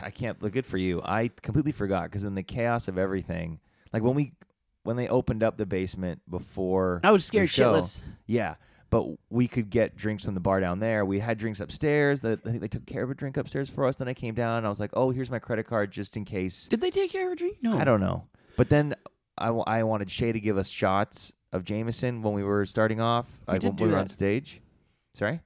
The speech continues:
Speaker 2: We did, we did one before, too, and on stage.
Speaker 1: Right. That's why my bill was what it was. I couldn't figure it out. So then I, then I a-, asked for two more shots. I put 'em on Shay's table for him to bring up. Anyways,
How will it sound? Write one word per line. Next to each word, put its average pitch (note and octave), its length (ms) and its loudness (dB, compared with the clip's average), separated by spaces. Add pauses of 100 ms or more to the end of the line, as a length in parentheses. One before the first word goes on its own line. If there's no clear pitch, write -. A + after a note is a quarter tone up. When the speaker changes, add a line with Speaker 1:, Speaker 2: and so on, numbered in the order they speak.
(200)
Speaker 2:
We D3 100 4
did, D3+ 280 0
we F#3 80 4
did F3+ 160 6
one F3 180 8
before, E3 560 4
too, G3 340 4
and F#3+ 320 4
on A2+ 200 4
stage. C#2+ 280 -4
Speaker 1:
Right. F#2+ 360 -4
That's A2+ 280 -4
why F2+ 380 -6
my E2 160 -6
bill D#2+ 220 -2
was E2 160 -6
what D2 100 -4
it C2+ 100 -8
was. C#2+ 300 -8
I G2+ 60 -12
couldn't B2 260 -6
figure F2 240 -6
it E2+ 80 -2
out. D2+ 200 -4 (420)
So B2 160 0
then C#3 180 4
I, C3+ 160 0
then B2+ 140 0
I A#2+ 80 0
a-, G2+ 280 -2
asked G2+ 220 -4
for G2+ 100 -8
two G2+ 160 -8
more F2+ 140 -4
shots. A2+ 400 -2
I - 80 -4
put - 140 -2
'em D#2+ 80 -4
on - 100 -6
Shay's D#2+ 240 -4
table G2 300 -2
for F#2 100 -8
him F2 60 -4
to E2+ 80 -6
bring E2+ 180 -6
up. F#2 180 -4
Anyways, G#2 380 -4